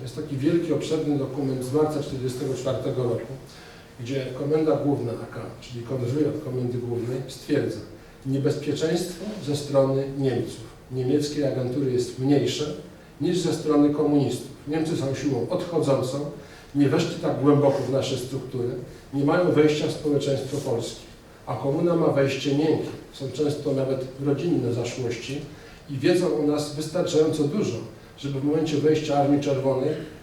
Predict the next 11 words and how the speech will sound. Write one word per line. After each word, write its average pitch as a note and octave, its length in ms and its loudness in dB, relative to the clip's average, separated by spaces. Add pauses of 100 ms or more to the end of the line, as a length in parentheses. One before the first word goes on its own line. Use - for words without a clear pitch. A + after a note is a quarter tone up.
albo C#3 300 2
tuż B2+ 220 -4
przed C3+ 360 -2 (260)
zacząć C3 460 2
nas B2 480 -4
likwidować”. A#2+ 800 -8 (220)
I C3+ 40 -10
to F3 160 -4
rzeczywiście B2 800 -4 (320)
robili. A#2+ 340 -4 (540)
Ale C3 220 -4